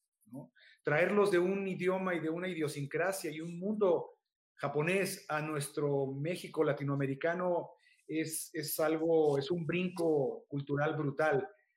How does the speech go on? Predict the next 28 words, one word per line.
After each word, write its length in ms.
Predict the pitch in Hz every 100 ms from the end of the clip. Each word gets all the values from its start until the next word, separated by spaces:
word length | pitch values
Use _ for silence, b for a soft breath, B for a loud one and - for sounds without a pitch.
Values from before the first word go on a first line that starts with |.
| _
Y 100 | 135
entonces 500 | 127 151 147 160 -
buscar 680 | 127 127 - 156 165 165 - 127 120 _
la 140 | 127 127
esencia 480 | - 160 170 -
de 100 | 143
ese 120 | 147 147
personaje 680 | 135 135 139 147 156 143 b b b _
en 200 | 139 139
nuestra, 800 | 139 131 - 131 127 120 120 117 - _ _ _
nuestra 320 | 131 131 139 143
lengua 480 | 160 185 175 170
y 60 | 156
en 120 | 139
nuestra 300 | 135 - 127
forma 300 | - 160 165
de 80 | 143
expresar 360 | 139 135 151 156
emociones 680 | 156 147 156 175 214 - b b b -
es 260 | 185 202
un 160 | 208 202
reto 460 | 190 269 - 139 127
y 420 | 123 123 123 - -
creo 140 | 147
que 80 | 147
se 120 | 156
ha 40 | 156
logrado 600 | 147 147 147 139 117